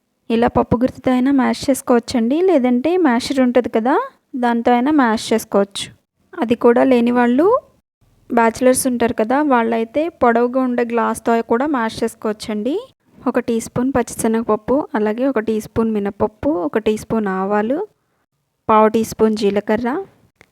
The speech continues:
క్రష్ చేసిన వెల్లుల్లి, అలాగే ఎండుమిర్చి, కాస్త కరివేపాకుని కూడా యాడ్ చేసుకుని, బాగా ఫ్రై చేసుకుని, పప్పులోకి ట్రాన్స్ఫర్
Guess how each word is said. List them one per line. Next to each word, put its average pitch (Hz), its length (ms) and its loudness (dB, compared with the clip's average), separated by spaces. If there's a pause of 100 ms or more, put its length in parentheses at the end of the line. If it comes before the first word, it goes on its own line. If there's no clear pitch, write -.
(120)
క్రష్ 220 320 2
చేసిన 233 340 0
వెల్లుల్లి, 220 440 2 (100)
అలాగే 226 320 0 (680)
ఎండుమిర్చి, 220 560 -2 (540)
కాస్త 233 240 -4 (120)
కరివేపాకుని 226 600 -2
కూడా 226 200 0
యాడ్ 202 220 -8
చేసుకుని, 233 400 -6 (140)
బాగా 233 280 -4
ఫ్రై 214 140 -2 (120)
చేసుకుని, 226 420 -4 (520)
పప్పులోకి 220 540 0
ట్రాన్స్ఫర్ 214 420 -2